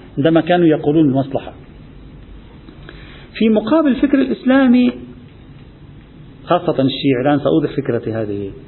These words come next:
إلى حد ما كانت مبهمة مع الأسف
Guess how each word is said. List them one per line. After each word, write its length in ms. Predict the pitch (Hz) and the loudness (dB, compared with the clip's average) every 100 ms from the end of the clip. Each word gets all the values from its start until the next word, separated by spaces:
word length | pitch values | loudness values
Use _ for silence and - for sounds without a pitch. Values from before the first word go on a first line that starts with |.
| - - - - | -20 -20 -20 0
إلى 220 | 240 294 285 | 4 4 2
حد 340 | - 285 302 | 2 2 4
ما 140 | 294 | 4
كانت 360 | 294 233 190 170 | 4 2 0 2
مبهمة 600 | 170 117 104 104 - - | 0 0 -4 -10 -12 -8
مع 100 | 113 | -8
الأسف 520 | 123 - - - - | -8 -10 -16 -20 -20